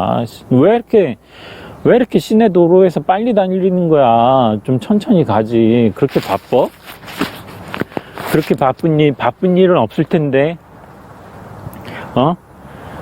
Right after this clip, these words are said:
초보 운전이라고 뒤 유리에 붙여놓고 가고 있으면은 막 앞차로로 막 추월하고 막, 에이씨. 어? 차,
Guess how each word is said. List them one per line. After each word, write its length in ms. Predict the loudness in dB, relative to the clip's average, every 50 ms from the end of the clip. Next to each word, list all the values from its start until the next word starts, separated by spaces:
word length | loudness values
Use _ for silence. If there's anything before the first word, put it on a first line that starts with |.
| -18 -18 -18 -18 -18 -18 -18 -18 -18 -16 -16 -18 -18 -18 -18 -18 -18 -18 -12 -2 -2 0 -2 -2 -8 -18 -20 -20 -20 -4 -2 -2 -2
초보 360 | 2 0 0 2 2 2 2
운전이라고 640 | 2 2 0 0 0 0 0 0 0 0 0 0 -4 -6
뒤 280 | -2 0 2 2 4
유리에 360 | 4 4 4 4 2 2 0
붙여놓고 580 | 0 -2 -8 -4 -2 -2 0 0 -4 -2 -4 -4
가고 300 | -2 0 -2 0 0 0
있으면은 520 | -2 -2 -4 -2 0 0 2 2 2 2
막 140 | 0 0 0
앞차로로 640 | -2 -4 -4 -4 -2 -2 0 0 -2 -2 -2 -2 0
막 220 | 0 -2 -2 -4
추월하고 680 | -8 0 2 4 4 4 4 2 0 2 0 0 0 0
막, 240 | -2 -4 -4 -6 -8 -6
에이씨. 380 | -6 -6 -6 -6 -10 -20 -20 -20 -20 -20 -20 -20 -20 -20 -20 -20 -20 -20 -20 -20 -20 -20 -10 -2
어? 240 | 0 0 0 0 -2 -8 -12 -20 -20 -20 -20 -20 -20 -20 -20 -20 -18 -18 -18 -18 -18 -18 -18 -12
차, 140 | -8 -8